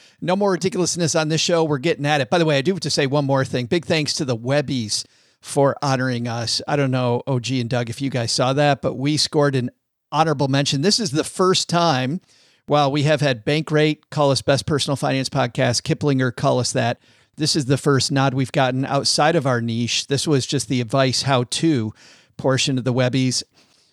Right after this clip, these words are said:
Some of the people named alongside of us, five finalists, one more honorable mention. Idris Elba's podcast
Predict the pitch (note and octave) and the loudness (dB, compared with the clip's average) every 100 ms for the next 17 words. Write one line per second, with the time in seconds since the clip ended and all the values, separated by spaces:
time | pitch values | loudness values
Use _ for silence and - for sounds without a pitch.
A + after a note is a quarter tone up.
0 | _ - G3 F#3+ E3+ F#3+ F3+ E3 D3+ D#3 | _ -2 -2 0 0 -2 -2 -2 0 2
1 | D3 C#3 C#3+ C#3 - - C#3+ D#3 C#3 D3+ | 2 2 2 2 0 2 2 2 2 0
2 | - - D3+ D3 - D3 C#3+ C#3+ C#3+ - | 0 -2 0 0 0 0 0 2 0 -2
3 | C3+ C#3+ C#3 C#3 C3 C3 C#3+ C3 B2+ B2+ | -2 0 2 2 2 0 -2 -2 0 -2
4 | C3 D3 - E3+ G3 - _ _ _ _ | -2 -4 -2 -2 -2 -8 _ _ _ _
5 | _ _ _ - D#3+ F#3+ - E3+ F3 D#3+ | _ _ _ -4 2 2 4 4 4 4
6 | A2+ - - C#3+ A#2 C#3 G2+ G2 - - | 2 -2 2 2 2 -2 -4 -4 -6 -8